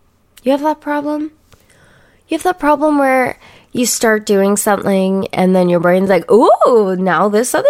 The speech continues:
thing." It is, uh, so frustrating. <laughs> But we make do.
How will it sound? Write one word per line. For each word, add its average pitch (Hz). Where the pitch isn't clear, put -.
thing." 180
It 302
is, 294
uh, 254
so 240
frustrating. 214
<laughs> 415
But 392
we 392
make 359
do. 294